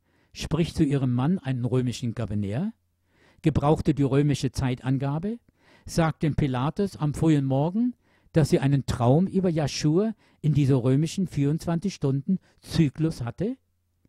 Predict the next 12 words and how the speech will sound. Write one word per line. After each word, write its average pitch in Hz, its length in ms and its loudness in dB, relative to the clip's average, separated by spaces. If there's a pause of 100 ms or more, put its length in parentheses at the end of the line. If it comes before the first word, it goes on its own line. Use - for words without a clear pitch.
(400)
Sie 156 200 4
hatte 185 240 2
diesen 196 300 2
Traum 165 340 2
innerhalb 170 600 0 (880)
sechs - 480 -2
Stunden 113 480 0
zwischen 123 480 -4
Mitternacht 190 520 -4
und 170 200 -2
der 202 100 -4
Zeit, - 480 -10